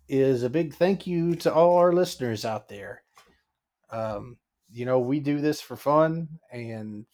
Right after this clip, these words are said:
uh, you guys giving us a listen whenever we put these out always makes this, uh, more fun than it is. So, uh,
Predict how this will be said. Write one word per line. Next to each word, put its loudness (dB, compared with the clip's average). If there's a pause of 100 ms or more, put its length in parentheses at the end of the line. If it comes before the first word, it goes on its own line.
uh, -12
you -8
guys 0
giving 0
us -2
a -4
listen 0 (460)
whenever 4
we 4
put 0
these -2
out 2
always -6 (160)
makes -6
this, -8
uh, -6 (120)
more 6
fun 2
than -2
it -6
is. -10 (440)
So, -6
uh, -6